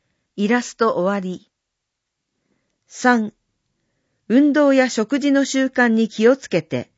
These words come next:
〇〇〇〇寿命を延ばそう。ヒント、四から五ページ。四文字。四。物事を成し遂げることのできる力。五文字。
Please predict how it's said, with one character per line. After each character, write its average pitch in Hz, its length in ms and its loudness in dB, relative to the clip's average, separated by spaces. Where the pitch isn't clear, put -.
〇 220 300 2
〇 285 260 2
〇 262 300 2
〇 233 300 0
寿 254 180 0
命 254 160 4
を 147 260 0
延 143 140 -2
ば 196 160 -2
そ 131 440 -4
う。 - 60 -20
ヒ 285 200 0
ン 233 60 0
ト、 - 360 -4
四 277 200 2
か 175 120 -2
ら 143 120 -2
五 147 160 -8
ペ 233 240 0
ー 170 40 -4
ジ。 127 240 -12
四 285 260 0
文 190 160 -2
字。 131 300 -12
四。 214 320 2
物 226 280 2
事 220 300 2
を 170 60 0
成 160 180 -2
し - 80 -14
遂 254 160 2
げ 262 100 4
る 247 120 -2
こ 240 120 0
と 240 140 2
の 185 100 0
で 151 160 -4
き 233 140 -4
る 170 100 -2
力。 160 500 -6
五 262 140 4
文 233 180 2
字。 131 260 -12